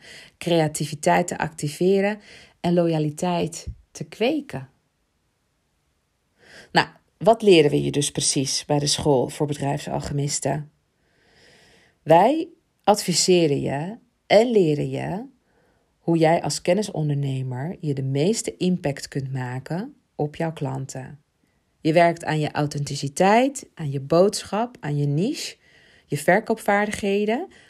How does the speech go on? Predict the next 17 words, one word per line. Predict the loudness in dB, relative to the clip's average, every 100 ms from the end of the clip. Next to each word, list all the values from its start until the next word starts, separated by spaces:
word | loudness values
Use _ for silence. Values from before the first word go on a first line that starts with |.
| _
en | -4 0
aan | 0
je | -2
marketingkanalen. | -4 -8 -14 -12 -10 -8 -8 -8 -10 -12 -16 _ _ _ _ _ -20 -20 -20 -2
En | 0
centraal | 0 -2 0 2 2
staat | 0 0 0 -2
echt | 2 2 0
het | -6 0
integreren | 2 2 0 4 4 4
van | 2 2
je | 0
spirituele | 0 0 0 2 2 2 2
invalshoek | 0 -2 0 -2 -2 -2 -2
in | 0 -2
je | 0
aanbod | -2 -2 0 0 -2